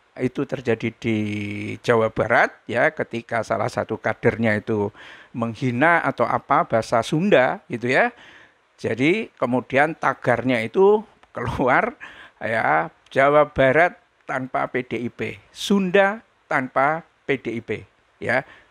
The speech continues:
Bahkan di Papua, ya, mungkin karena, tapi ini berita yang terbaru, ya, eh, dengan adanya perkembangan sekarang itu, ya, Papua tanpa P D I P juga. Coba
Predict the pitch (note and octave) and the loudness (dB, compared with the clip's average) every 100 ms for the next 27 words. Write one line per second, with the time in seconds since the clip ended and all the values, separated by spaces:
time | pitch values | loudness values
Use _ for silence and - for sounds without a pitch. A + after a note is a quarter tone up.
0 | _ A#3+ G3+ A3 G3 F#3+ G#3 F#3+ - D4 | _ 0 2 -2 0 -4 -2 -2 -4 2
1 | A3+ D3+ B3 _ _ - A#2 B2+ D#3 D#3 | 4 4 0 _ _ -10 -4 -4 -4 -6
2 | D#3+ D#3+ C#3+ B2 B2 C#3+ _ D#3+ E3+ A3 | -2 -4 -2 -4 -2 -6 _ -2 0 -2
3 | G#3 C#3 D3 D#3 D3 D3 C#3+ A#2+ A#2+ B2 | -2 0 2 2 2 0 0 0 2 -2
4 | G#2 C#3+ - - - - _ - A2+ A#2 | -2 -6 -8 -20 -20 -20 _ -2 -2 -4
5 | A#2 A#2 A2+ B2+ - A2+ A#2+ - - A#2 | -2 -2 -2 -4 -2 0 0 0 -2 0
6 | A#2 A#2 C3 C3+ B2+ C3+ G#3 - D#3+ D#3 | 0 0 0 2 2 0 -4 -6 -6 -6
7 | F3 _ _ _ - C3 - G#3+ B3 C4 | -10 _ _ _ -6 -4 -2 -4 -2 -4
8 | D4+ - A3 G3+ G3+ - G3 G3 G3+ G3+ | -2 -2 -2 0 -2 0 -2 -2 -2 -2
9 | F#3+ A3+ F3+ D#3+ C#3+ G#3+ E3+ D3 - | -2 -4 -2 -4 2 0 4 0 0